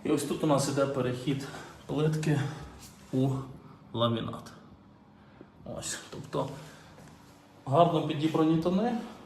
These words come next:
ненав'язливо, досить добре. Далі, прямо по курсу кухня-студія, балкон. Відразу показую вам вид з балкону. Ось такий балкон.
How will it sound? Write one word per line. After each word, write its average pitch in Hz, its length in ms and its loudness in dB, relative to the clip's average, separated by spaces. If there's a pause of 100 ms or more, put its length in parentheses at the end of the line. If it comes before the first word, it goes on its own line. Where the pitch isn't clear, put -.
(240)
ненав'язливо, 151 1000 4 (840)
досить 139 360 2
добре. 120 320 -2 (1080)
Далі, 117 360 8 (200)
прямо 139 340 8
по 120 120 2
курсу - 460 -2 (180)
кухня-студія, 127 880 0 (760)
балкон. 170 720 6 (1200)
Відразу 120 380 2
показую 117 600 0
вам 110 280 2 (240)
вид 110 340 6 (580)
з 120 60 -4
балкону. 113 500 2 (1120)
Ось 117 100 -6
такий - 280 -4
балкон. 147 520 2